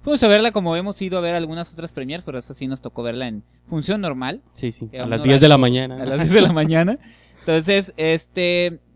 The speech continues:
Speaker 1: yo digo que, digo, sí, eh, este director se ve que tiene un estilo muy personal, el videoclip lo comprueba,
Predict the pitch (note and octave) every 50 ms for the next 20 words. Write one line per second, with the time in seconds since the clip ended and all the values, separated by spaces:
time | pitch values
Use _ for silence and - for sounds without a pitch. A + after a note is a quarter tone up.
0 | - F3 - A3 B3 C4+ C#4+ C#4+ D4+ E4 - - - B3 A#3+ B3 C4+ D4 C4+ -
1 | _ _ - D#3+ G3 F#3 F#3+ F3+ - - C4 C4+ C4 A#3 F#3+ F#3 F3 F3 F3+ E3+
2 | - - F3 F3+ - - C4 B3+ B3+ A3 F#3 - - G3+ G#3 G#3+ - G#3+ F3+ E3
3 | F#3+ G#3+ A3 A3 G3+ F#3+ G3 F#3+ F#3 F#3+ F#3+ G3 F#3 - - F#3+ F#3 F#3 F#3 F3+
4 | F3 F3+ F3+ - G3+ F#3 - D#3 C3+ C3+ C#3+ D#3 E3+ F3+ C#3+ D3 D3 C#3 C#3 C3+
5 | C3+ B2 - - C#3+ C#3 D#3 E3 D#3 - C#3 B2+ A#2+ - C#3+ C#3 C#3+ D#3 F3 F3+